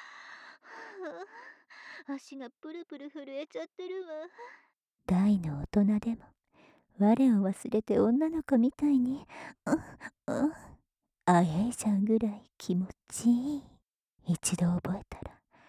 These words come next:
Speaker 2: 射精よりも強い快感が何回も、何回も味わえちゃう。男性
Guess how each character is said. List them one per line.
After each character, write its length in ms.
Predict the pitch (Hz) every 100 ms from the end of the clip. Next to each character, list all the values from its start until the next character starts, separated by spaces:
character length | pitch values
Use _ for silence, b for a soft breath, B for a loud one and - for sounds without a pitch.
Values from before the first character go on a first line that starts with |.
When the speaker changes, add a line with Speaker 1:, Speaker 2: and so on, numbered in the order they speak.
| b b -
Speaker 2:
射 280 | - 180
精 320 | 180 - 202 214
よ 160 | 220
り 100 | 226
も 140 | 196 -
強 320 | - - 220 220 226 240 240 233 240 269
い 120 | - -
快 240 | 247 233
感 340 | - 247 269 302
が 280 | 294 330 B B B B B
何 300 | 175 175 196 -
回 240 | - - -
も、 240 | - - B B -
何 300 | 233 269 339
回 240 | - 285
も 160 | 240 208
味 300 | 214 - 233
わ 80 | 240
え 160 | - _
ち 120 | -
ゃ 40 | -
う。 20 | _ _ _ _ _ _ _ _ _ _
男 300 | 175 170 185
性 520 | 202 - - 202 208